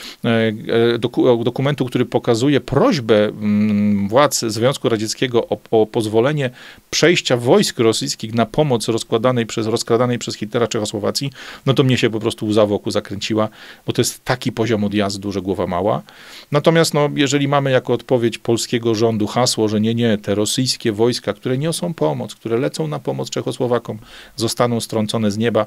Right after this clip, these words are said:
no to w tym momencie myślę, że co do sterowania informacją na temat Polski mamy całość. Oczywiście ta opowieść o Polsce trwa dłużej, pokazują, że po, e, zakończonej wojnie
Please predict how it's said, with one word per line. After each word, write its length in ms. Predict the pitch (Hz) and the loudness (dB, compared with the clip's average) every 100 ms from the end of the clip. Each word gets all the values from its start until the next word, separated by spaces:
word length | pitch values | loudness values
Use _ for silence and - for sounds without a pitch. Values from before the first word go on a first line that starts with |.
| - - - - - | -2 -20 -20 -12 4
no 140 | 131 | 4
to 100 | 127 | 4
w 40 | - | 0
tym 120 | 117 | 0
momencie 360 | 110 104 104 | 2 2 0
myślę, 280 | 98 98 104 | -2 -2 -4
że 140 | 101 101 | -4 -4
co 140 | 107 | -4
do 100 | 98 | -4
sterowania 640 | - 120 110 107 113 101 | 0 2 4 4 2 0
informacją 540 | 104 101 95 98 - 101 | -2 -4 -4 -4 -4 -6
na 60 | |
temat 240 | - 95 - | -4 -8 -6
Polski 400 | 92 90 - 98 | -6 -6 -8 -8
mamy 240 | 87 87 | -8 -8
całość. 540 | - 73 - - - _ - - - - | -4 -4 -4 -10 -20 _ -18 -16 -14 -6
Oczywiście 360 | - 240 - | -2 0 0
ta 240 | 190 175 170 | 4 6 6
opowieść 480 | 165 - 175 160 156 | 4 4 4 6 2
o 60 | |
Polsce 400 | 131 147 - 135 | 2 0 2 0
trwa 260 | 127 - 123 | 0 0 2
dłużej, 360 | 143 151 147 | 2 2 2
pokazują, 520 | 135 110 123 127 123 113 | 0 0 0 2 2 2
że 200 | 113 113 | 2 0
po, 440 | - 139 139 123 92 123 | 0 4 8 6 4 -4
e, 180 | 120 117 | 0 2
zakończonej 520 | 113 117 117 123 117 | 0 0 0 2 2
wojnie 400 | 110 120 117 107 | 4 4 4 2